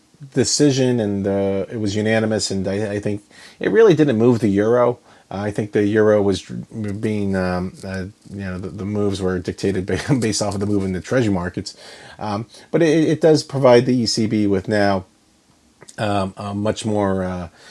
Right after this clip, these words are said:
uh, a strategy that's kind of in line with some of the other central banks. And I, I think it just overall is viewed as, you know, a, a, a neutral event that, um, will, will, I think,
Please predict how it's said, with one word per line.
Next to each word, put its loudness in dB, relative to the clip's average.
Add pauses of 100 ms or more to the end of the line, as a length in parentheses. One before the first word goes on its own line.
(160)
uh, -4
a -6
strategy 0
that's -4
kind -4
of -2
in -2
line -2
with -6
some -4
of -4
the -4
other -6
central -8
banks. -10
And -8
I, -6
I -6
think -6
it -2
just -8
overall -2
is -6
viewed -2
as, -6 (400)
you -6
know, -4
a, -8
a, -10
a -6
neutral 4
event -2
that, -6
um, -10
will, -10 (180)
will, -6
I -6
think, -6